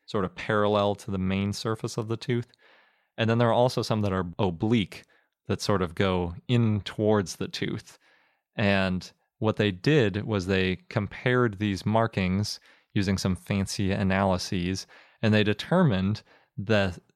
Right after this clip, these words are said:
the same conclusion as the paper we talked about last week, that they were using a puncture and pull methodology.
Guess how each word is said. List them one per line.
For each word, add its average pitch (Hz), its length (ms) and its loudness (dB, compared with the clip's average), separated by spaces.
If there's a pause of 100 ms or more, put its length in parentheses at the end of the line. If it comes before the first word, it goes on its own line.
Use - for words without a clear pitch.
(180)
the 107 120 -2
same 120 280 2
conclusion 107 680 0
as 107 240 -4
the 101 80 -2
paper 104 260 -2
we 101 80 0
talked 107 240 0
about 123 160 2
last 160 240 0
week, - 260 -6 (480)
that 104 140 0
they 110 100 4
were 107 100 4
using 104 400 2
a 101 120 -4 (120)
puncture 127 560 0
and 98 320 -2
pull 151 360 4
methodology. - 880 -4